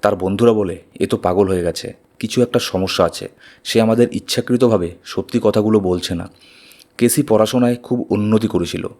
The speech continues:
এখন সময় এলো তার চিকিৎসক হওয়ার, অর্থাৎ ডাক্তার। এখানে কেসি প্রথমে নিজের চিকিৎসা করবেন। আপনি ভাবছেন, তিনি কী রোগের চিকিৎসা করবেন? সব কিছু তো ঠিকই চলছে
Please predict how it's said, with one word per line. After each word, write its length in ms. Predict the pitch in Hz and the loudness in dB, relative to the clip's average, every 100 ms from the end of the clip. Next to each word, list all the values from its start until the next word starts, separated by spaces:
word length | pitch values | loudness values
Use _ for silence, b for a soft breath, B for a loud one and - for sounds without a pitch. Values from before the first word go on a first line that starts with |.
| B B B B | B B B B
এখন 340 | 95 - 123 123 | -8 2 2 2
সময় 360 | - 98 110 | 0 2 4
এলো 240 | 117 90 90 - | 4 2 -4 -2
তার 120 | 98 | -2
চিকিৎসক 520 | - 107 113 - 101 | -2 -2 -2 0 -2
হওয়ার, 220 | 87 82 - - _ | -2 -6 -6 -16 _
অর্থাৎ 300 | 101 85 101 | -2 0 -2
ডাক্তার। 400 | 90 85 - - - _ b b b | 0 -4 -2 -10 -10 _ b b b
এখানে 300 | 98 123 131 | 0 2 2
কেসি 240 | 131 131 | 2 0
প্রথমে 440 | 127 101 113 110 85 b b b 98 | 0 0 2 0 -2 b b b -4
নিজের 300 | 98 123 120 | 2 2 0
চিকিৎসা 380 | 107 104 - | -4 -2 -2
করবেন। 320 | 95 82 87 - _ _ _ _ _ _ _ - | 0 0 -2 -10 _ _ _ _ _ _ _ -12
আপনি 260 | 110 104 131 | -8 -2 2
ভাবছেন, 340 | 117 113 95 87 _ | 2 0 -8 -8 _
তিনি 180 | 117 127 | 0 0
কী 240 | 131 131 | 0 2
রোগের 220 | 131 127 135 | 4 4 2
চিকিৎসা 340 | 110 98 - | 0 0 -2
করবেন? 280 | 87 85 87 - b b | -2 -6 -10 -14 b b
সব 160 | - 92 | -4 -2
কিছু 260 | - 117 | 0 0
তো 100 | 117 | 0
ঠিকই 280 | 120 98 117 | 0 0 2
চলছে 360 | 107 90 - | 2 0 -4